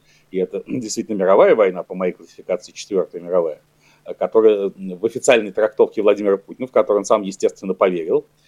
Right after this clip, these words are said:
поскольку маска всегда прирастает к лицу, это война оборонительная. Это они хотели уничтожить Р Ф, а Р Ф для того, чтобы не дать им себя уничтожить, эм, осуществила спецоперацию Z в Украине.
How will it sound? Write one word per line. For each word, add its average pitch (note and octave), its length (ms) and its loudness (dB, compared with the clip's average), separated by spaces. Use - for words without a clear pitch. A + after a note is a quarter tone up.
поскольку G2+ 380 -4
маска G#2 300 -2
всегда F#2+ 280 -4
прирастает F#2+ 520 -2
к - 60 -20
лицу, G2 300 -2
это E3+ 140 0
война A#2 240 4
оборонительная. A#2+ 720 0
Это F2 140 0
они B2 200 2
хотели D#2+ 500 -10
уничтожить G2+ 580 -2
Р D3 120 4
Ф, B3+ 180 2
а G2+ 80 -2
Р F#2+ 180 2
Ф F3+ 80 -4
для G#2 100 -10
того, G#2 160 2
чтобы - 200 -12
не A#2 60 -2
дать G#2 280 2
им F#2 60 -18
себя F#2+ 280 -2
уничтожить, F#3 600 -2
эм, F2+ 340 -6
осуществила C3 480 -2
спецоперацию G#2+ 800 0
Z F#2+ 200 -2
в F2+ 120 -12
Украине. F2 340 -8